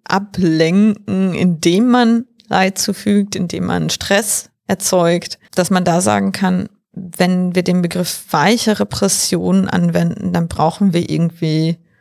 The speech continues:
noch eine zusätzliche Bez-, entweder brauchen wir eine zusätzliche Bezeichnung, um zu, die Intensität darzustellen.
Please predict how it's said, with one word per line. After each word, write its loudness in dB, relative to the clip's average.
noch 2
eine 2
zusätzliche 0
Bez-, -2
entweder 0
brauchen 0
wir 2
eine 0
zusätzliche -2
Bezeichnung, 0
um -4
zu, -6
die -6
Intensität 0
darzustellen. 0